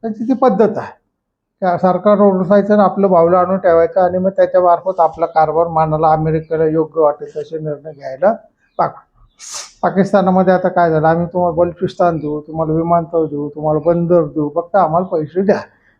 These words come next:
असे सरकार त्यांना लागतात. भारत त्याला जुमानत नाही. मोदी कणखर नेते, ते सांगितले की आमच्या देशाचे निर्णय आम्ही घेऊ, तुम्ही आम्हाला सांगायची गरज नाही. त्याच्यामुळे अमेरिकेच्या डोळ्यामध्ये मोदी पहिल्यापासून चालतात.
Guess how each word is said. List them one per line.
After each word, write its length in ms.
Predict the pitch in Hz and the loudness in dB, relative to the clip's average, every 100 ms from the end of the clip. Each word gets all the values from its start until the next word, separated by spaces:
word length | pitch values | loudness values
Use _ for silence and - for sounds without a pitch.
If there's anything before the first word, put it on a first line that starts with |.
| _ | _
असे 280 | 196 196 247 | -4 -2 -2
सरकार 500 | 240 233 220 240 240 | 2 2 2 2 2
त्यांना 320 | 240 226 220 | 2 2 2
लागतात. 380 | 240 247 - - - _ - | 2 0 -2 -16 -20 _ -2
भारत 280 | 160 180 | 0 2
त्याला 360 | 208 202 202 226 | 0 0 2 2
जुमानत 600 | 240 190 233 254 247 240 | 0 0 2 4 2 0
नाही. 120 | 202 | 0
मोदी 260 | 190 196 208 | 2 2 0
कणखर 400 | 214 240 240 247 | 0 0 2 0
नेते, 340 | 233 196 190 | 2 0 -2
ते 640 | 185 - _ _ _ 220 214 | -4 -8 _ _ _ -2 2
सांगितले 340 | 214 208 214 | 2 4 2
की 80 | 214 | 2
आमच्या 340 | 196 190 208 | 2 2 2
देशाचे 420 | 208 202 208 208 | 2 2 0 -2
निर्णय 320 | 208 208 202 214 | 2 2 2 2
आम्ही 260 | 220 247 | 4 4
घेऊ, 180 | 175 170 | 2 -6
तुम्ही 280 | - 185 190 | -6 -2 0
आम्हाला 260 | 185 190 | 2 2
सांगायची 440 | 190 180 175 185 208 | 2 0 0 -6 -2
गरज 300 | 226 254 214 | 2 4 2
नाही. 180 | 175 185 _ _ _ - | -2 -6 _ _ _ -18
त्याच्यामुळे 400 | 208 220 226 240 233 | -6 -2 2 2 2
अमेरिकेच्या 600 | 190 214 226 220 226 226 | 4 4 4 0 0 2
डोळ्यामध्ये 600 | 208 190 190 185 185 233 233 - - | 4 4 4 2 -2 -2 -6 -12 -10
मोदी 360 | 170 170 170 | -4 -4 -4
पहिल्यापासून 720 | 208 180 160 165 165 160 - 220 | -4 0 2 2 -2 -4 -4 -6
चालतात. 440 | - 165 - - | -2 -4 -6 -20